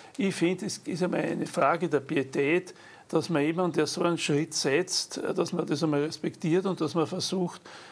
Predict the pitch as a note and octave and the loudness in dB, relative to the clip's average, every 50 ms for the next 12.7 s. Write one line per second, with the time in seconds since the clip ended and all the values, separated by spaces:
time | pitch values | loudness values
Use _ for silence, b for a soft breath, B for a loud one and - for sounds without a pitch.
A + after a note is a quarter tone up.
0 | B B - - E3 C#3 D#3 C#3+ D3+ D#3 D#3 D3+ - D3 B2 - C#3+ C3 D#3+ G3 | B B -2 -2 0 2 2 4 4 2 2 2 0 -2 0 2 2 2 4 2
1 | G3+ G3+ F#3 G3 F#3+ A#3 G3+ F3+ F#3+ F3+ F#3 F#3 F3+ G3 G#3 G#3 G3 - - B2 | 2 0 0 0 0 0 0 2 2 2 2 4 4 4 4 2 2 2 2 4
2 | D3 F#3 G#3+ A3 G3+ E3 D3 - - - - - - - D3 E3 F3 F3+ E3 - | 4 4 2 0 -2 -4 -6 -8 -10 -12 -12 -10 -8 -4 0 2 2 2 2 2
3 | F#3 D3+ G3 G#3 - - E3 D3+ C#3 C3 B2 B2 A#2+ - - - - - - - | 0 2 0 0 0 0 2 2 0 0 0 -2 -4 -4 -4 -6 -12 -10 -8 -10
4 | - - - - G3+ D3 F3+ E3 F3 F#3+ F#3 - - - - F#3+ E3+ - - F#3+ | -10 -8 -6 -6 2 2 4 4 6 4 2 0 -4 -8 -4 -4 -4 -2 0 0
5 | F3 E3 F3+ - E3 C#3 C3+ - - F#3 F3 E3+ - - - B B B B B | 0 0 2 2 2 0 2 0 0 0 0 0 -2 -6 -10 B B B B B
6 | B B - G#3+ G3+ - - C2+ - - - A3 A3+ - - G3+ - - G#3 F#3+ | B B -6 -2 0 0 0 0 -2 -4 -4 -6 -6 -4 -2 -2 0 0 0 -4
7 | - - F3+ B2+ C#3+ D#3 D#3 D3+ - - - C#3 C#3 F3+ G3+ - - - C#3 B2+ | 0 -2 -2 0 2 0 0 -2 -4 -2 0 2 2 2 2 0 0 -2 -2 -2
8 | C3 - - - - - - A3+ - B B B B B B B - F#3+ G3 E3+ | -2 -10 -10 -10 -8 -8 -8 -10 -10 B B B B B B B 0 0 2 4
9 | F3 G3+ G3+ A#3 G#3+ G3+ F#3+ - - F3 E3+ G3 F3+ - F#3+ G3 G3 F3+ F3 D#3 | 4 2 2 2 2 2 0 0 0 2 0 0 0 0 -2 -2 2 2 0 0
10 | - - - E3 F#3+ F#3 - G3+ F3 - F#3+ G3 E3 - F#3+ - - - D#3 E3 | 2 0 0 0 0 0 -2 -6 -4 -4 -4 -6 -2 -2 -4 -4 -2 -2 0 0
11 | F3 D#3+ E3+ E3 - F3 D#3 - D#3 D3+ D#3 F3 F#3 F#3 D#3+ D#3 D#3+ F3+ G#3 G3 | 2 2 0 0 0 -4 -2 0 0 0 2 2 2 2 0 0 0 -2 -2 -4
12 | B B B B B B - - _ _ - - F3 F#3+ | B B B B B B -20 -20 _ _ -6 -6 -4 -4